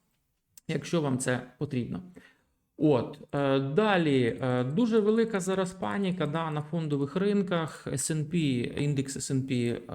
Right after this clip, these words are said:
е, п'ятсот валиться, NASDAQ валиться, да, чекали чорний понеділок, е, він не трапився, все добре. Дивіться, я вам просто хочу: от, е, створив таку діаграмку, да, я вам просто хочу, е, тижневий таймфрейм.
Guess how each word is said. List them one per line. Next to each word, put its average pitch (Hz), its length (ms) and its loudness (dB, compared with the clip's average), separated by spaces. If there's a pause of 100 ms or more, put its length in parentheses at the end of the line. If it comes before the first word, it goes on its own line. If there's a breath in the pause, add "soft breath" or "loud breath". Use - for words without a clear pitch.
(160)
е, 113 100 -4
п'ятсот 135 380 -4
валиться, 185 600 0
NASDAQ 123 500 -6
валиться, 180 580 -4
да, 139 460 -4 (220)
чекали 135 600 -2 (600)
чорний 135 440 0
понеділок, 180 840 2
е, 123 180 2
він 123 300 2
не 127 100 2
трапився, 180 720 -4
все 139 240 -8
добре. 175 440 2 (460 loud breath)
Дивіться, 175 260 4
я 247 140 4
вам 233 120 4
просто 190 280 0
хочу: 180 360 -2
от, 143 260 -2
е, 127 260 0
створив 165 380 -2
таку - 180 -4
діаграмку, 180 580 0
да, 160 220 0
я 202 100 0
вам 185 160 0
просто 175 260 -4
хочу, 175 560 -2
е, 117 520 -4
тижневий 151 440 0
таймфрейм. 226 640 -2